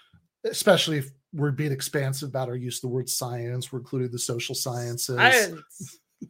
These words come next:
Speaker 1: <laughs> Always say it that way. <laughs> The, uh, can, can certainly tell us things about how to achieve moral goals, just the same way it can tell us how to achieve,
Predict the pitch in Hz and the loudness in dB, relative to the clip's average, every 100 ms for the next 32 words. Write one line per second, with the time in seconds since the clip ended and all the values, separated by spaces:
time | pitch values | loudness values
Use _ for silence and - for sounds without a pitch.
0 | _ - - 135 285 285 165 151 135 139 | _ -16 -14 -12 -12 2 6 6 4 2
1 | 120 117 127 127 285 196 269 220 233 190 | 0 -4 -2 8 10 12 12 10 8 6
2 | 240 196 269 - 269 - - 214 - 330 | 8 10 10 10 4 2 -6 -4 2 0
3 | - 220 185 - 190 - 202 170 147 160 | 10 10 10 6 6 8 4 4 0 0
4 | 160 151 - 156 135 127 131 - _ _ | 2 2 0 -2 0 -2 -6 -8 _ _
5 | _ _ _ - 139 139 123 123 104 - | _ _ _ -12 -4 -2 -2 -4 -4 -4
6 | 285 131 131 113 113 120 101 131 156 - | -2 -2 -4 -4 -8 -10 -10 -10 -10 -10
7 | - 143 117 104 131 131 120 120 98 - | -6 -6 -6 -8 -10 -8 -6 -8 -10 -10
8 | 131 110 | -10 -10